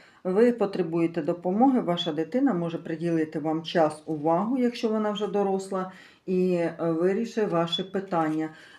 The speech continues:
Можливо, навіть це питання будуть, які буду-, е, стосуватимуться,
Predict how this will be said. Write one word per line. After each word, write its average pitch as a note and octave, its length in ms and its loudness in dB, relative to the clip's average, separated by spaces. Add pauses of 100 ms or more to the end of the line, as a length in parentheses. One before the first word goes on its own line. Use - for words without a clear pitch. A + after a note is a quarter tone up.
Можливо, G3 580 4
навіть G3 380 2
це G3 120 2
питання A3 480 4
будуть, F3 380 -2
які G#3 260 -2
буду-, F#3+ 400 0
е, F3+ 160 4
стосуватимуться, G3 1400 2